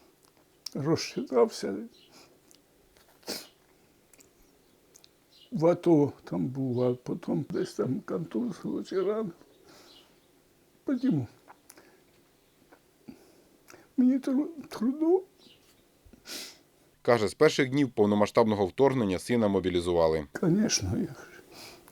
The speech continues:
Speaker 1: переживав, я дзвонив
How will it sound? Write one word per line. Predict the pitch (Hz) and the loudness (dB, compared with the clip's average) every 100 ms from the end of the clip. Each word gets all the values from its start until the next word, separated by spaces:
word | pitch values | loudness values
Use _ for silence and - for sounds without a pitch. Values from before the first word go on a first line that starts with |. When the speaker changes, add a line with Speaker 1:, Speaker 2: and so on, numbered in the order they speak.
| - - - - - _ _ - - - - - - - | -20 -20 -20 -20 -20 _ _ -20 -20 -20 -20 -20 -20 -4
Speaker 1:
переживав, | - 135 139 143 143 147 123 123 | 2 6 6 6 6 6 6 4
я | 117 113 - - - - - - - - - - - - - - - - - - - - - - _ - - - 190 | 2 2 -2 -8 -16 -20 -20 -20 -20 -20 -20 -20 -20 -20 -20 -20 -20 -20 -20 -20 -20 -20 -20 -20 _ -20 -20 -4 2
дзвонив | 151 160 180 190 190 170 120 | 6 10 12 12 12 12 12